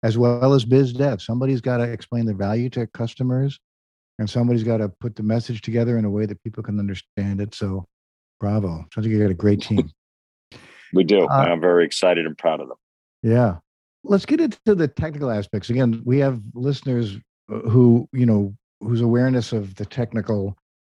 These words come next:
Speaker 1: ranges, but we certainly have people who are deep into it. So I thought we'd take an opportunity to talk a little about the technical aspects of,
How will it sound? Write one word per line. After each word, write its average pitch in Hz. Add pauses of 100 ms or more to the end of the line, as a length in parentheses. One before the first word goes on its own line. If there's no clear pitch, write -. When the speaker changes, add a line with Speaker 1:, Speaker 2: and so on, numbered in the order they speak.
Speaker 1:
ranges, 113
but 104
we 113
certainly 147
have 139
people 135
who 123
are 110
deep 131
into 135
it. 92
So 113
I 113
thought 123
we'd 120
take 131
an 123
opportunity 117
to 98 (500)
talk 131
a -
little 131
about 117
the 104
technical 113
aspects 104
of, 92